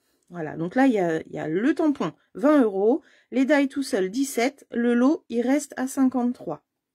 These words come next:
Donc là, on était page dix-neuf. Hop, page vingt, le set de tampons, euh, floraison printanière passe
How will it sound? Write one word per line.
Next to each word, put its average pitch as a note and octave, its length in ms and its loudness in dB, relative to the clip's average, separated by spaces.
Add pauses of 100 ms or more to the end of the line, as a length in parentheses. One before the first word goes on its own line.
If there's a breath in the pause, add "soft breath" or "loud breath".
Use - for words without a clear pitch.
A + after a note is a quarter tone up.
(1200 loud breath)
Donc G#3 120 -8
là, C4+ 80 4
on C4 60 6
était G#3+ 200 -2
page D#3+ 260 -10
dix-neuf. F3 720 -8 (1300 soft breath)
Hop, G4 360 -10 (220)
page A#3+ 340 4
vingt, A3+ 540 2 (920)
le C#4 200 0
set F4+ 240 0
de D#4+ 120 2
tampons, C#4+ 600 2 (640 soft breath)
euh, F3+ 680 -8
floraison C#4 500 2
printanière G3+ 840 -4
passe G3+ 340 -12